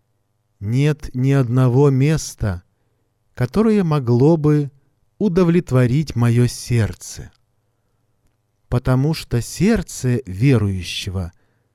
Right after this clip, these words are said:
с момента возрождения направлено на иное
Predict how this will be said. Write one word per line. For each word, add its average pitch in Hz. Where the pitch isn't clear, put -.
с -
момента 131
возрождения 107
направлено 190
на 147
иное 165